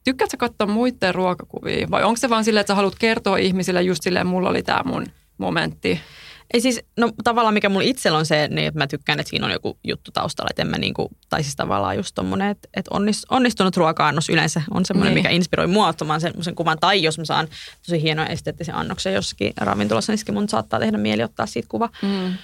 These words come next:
Speaker 2: Mutta mitä tulee toisten ruokakuviin, kyllä mä niitä itse asiassa katon. Et mulla tossa, kun Instassa tulee se sivu, missä on, niinku, ne, missä saattaisi tykätä
Speaker 1: Joo.
Speaker 2: tyyppinen,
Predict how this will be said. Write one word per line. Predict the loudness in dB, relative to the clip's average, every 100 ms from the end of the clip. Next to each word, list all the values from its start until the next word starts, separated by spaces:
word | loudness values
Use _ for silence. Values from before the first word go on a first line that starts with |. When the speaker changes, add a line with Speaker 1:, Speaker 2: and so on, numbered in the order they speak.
| -16 _ _ _ 2
Speaker 2:
Mutta | 2 2 0 2
mitä | 4 4
tulee | 4 4
toisten | 4 4 4
ruokakuviin, | 4 4 4 4 4 4
kyllä | 4
mä | 6
niitä | 4 4
itse | 2 4
asiassa | 4 4 0 0
katon. | 0 2 0
Et | 2
mulla | 4 4
tossa, | 2 0 2 2 2 -6 -18 -14 0
kun | 4
Instassa | 4 2 0 2
tulee | 2 4
se | 2
sivu, | 2 0 0
missä | -2 -4 -4
on, | -6
niinku, | -6 -8 -8
ne, | -6 -6 -4
missä | -6 -6
saattaisi | -4 -4 -4 -6 -4
tykätä | -2 -2 0
Speaker 1:
Joo. | 0 0
Speaker 2:
tyyppinen, | 0 0 0